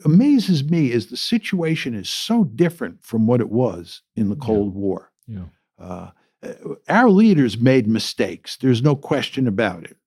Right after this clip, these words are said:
Speaker 1: Uh, w-, American leaders were hardly perfect during the Cold War, but they just had a much healthier asse-, a much healthier appreciation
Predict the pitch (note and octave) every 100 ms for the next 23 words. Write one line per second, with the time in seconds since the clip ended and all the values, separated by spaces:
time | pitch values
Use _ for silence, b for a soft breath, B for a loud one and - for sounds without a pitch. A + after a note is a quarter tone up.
0 | - F2 G2 G#2+ A2 - - C#3 E3 D3+
1 | C#3 B2 A#2+ G#2+ A2+ G#2 - C#3+ A2+ G#2+
2 | - B2 A#2+ F2+ D#2+ - F2 F#2+ - -
3 | E2+ E2+ F2 E2+ _ _ _ - C3 D#3
4 | D3+ A3 - G3 G3+ G#3 F3 C3 - -
5 | C3+ E3+ D4 C#4+ - - F#3+ G#3 G3+ E3+
6 | C3 G#2 - D3+ D3 C#3 _ - - -
7 | B B D3 F#3 C4 - G#3+ G#3 F3 B2
8 | - - G#3 G#3+ - D3+ C3 C3+ - -
9 | D#2